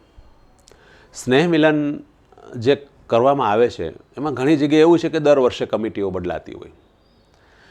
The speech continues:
અને ઘણી જગ્યાએ એવું છે કે ત્રણ વર્ષે કે પાંચ વર્ષે કમિટીઓ ચેન્જ થતી હોય. પણ મને એમ લાગે ઘણીવાર,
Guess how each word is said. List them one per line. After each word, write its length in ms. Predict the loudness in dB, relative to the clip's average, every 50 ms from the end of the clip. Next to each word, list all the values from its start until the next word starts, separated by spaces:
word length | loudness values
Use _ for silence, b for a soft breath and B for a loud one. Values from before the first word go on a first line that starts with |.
| b b b
અને 180 | b 0 2 4
ઘણી 240 | 4 6 6 6 4
જગ્યાએ 240 | 4 4 4 4 4
એવું 240 | 4 4 2 0
છે 120 | -2 -6 -6
કે 100 | -8 -8
ત્રણ 240 | -8 -6 -6 -6 -4
વર્ષે 260 | -6 -6 -6 -8 -8
કે 80 | -8
પાંચ 340 | -8 -6 -4 -4 -4 -4 -6
વર્ષે 220 | -8 -10 -8 -10 -8
કમિટીઓ 420 | -8 -6 -8 -6 -6 -6 -6 -6
ચેન્જ 360 | -6 -8 -8 -8 -8 -10 -12
થતી 260 | -14 -16 -12 -10 -8
હોય. 160 | -8 -8 -8 -12 -16 _ _ -20 _ _ _ _ b b b b b b b b b b b b b b b b b b b b b b b b b b b b
પણ 100 | 2 4
મને 200 | 4 6 6 4
એમ 100 | 4 2
લાગે 360 | 0 -2 -2 0 -2 -2 -2
ઘણીવાર, 500 | -2 -4 -2 0 0 0 0 -2 -4